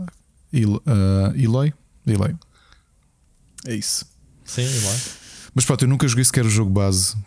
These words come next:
Speaker 1: portanto não falei aqui apenas dele e, eh, quando o jogar hei de, hei de falar aqui do, do que é que acho do jogo.
Speaker 2: Muito bem. Deixaste-me curioso para jogar.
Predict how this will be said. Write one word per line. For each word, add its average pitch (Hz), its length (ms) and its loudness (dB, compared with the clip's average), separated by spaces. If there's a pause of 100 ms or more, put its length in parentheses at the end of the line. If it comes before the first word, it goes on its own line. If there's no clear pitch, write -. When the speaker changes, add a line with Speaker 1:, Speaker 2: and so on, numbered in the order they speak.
Speaker 1:
portanto - 240 2
não 92 480 4
falei 98 320 2
aqui 98 160 -2
apenas 92 340 0
dele 92 720 0 (720)
e, 156 60 -6
eh, - 40 -6 (100)
quando 107 160 2
o 107 60 2
jogar 101 280 2
hei 98 80 0
de, 92 140 -2 (120)
hei 107 80 2
de - 80 -2
falar 92 300 2
aqui 92 260 -2
do, 90 220 0
do 104 80 -8
que - 100 -2
é - 40 0
que 95 100 -2
acho - 140 -2
do - 80 -2
jogo. 90 180 -6 (2500)
Speaker 2:
Muito 113 220 -4
bem. 107 220 -4 (120)
Deixaste-me 135 380 -6
curioso 147 360 -6
para 131 120 -8
jogar. 123 260 -10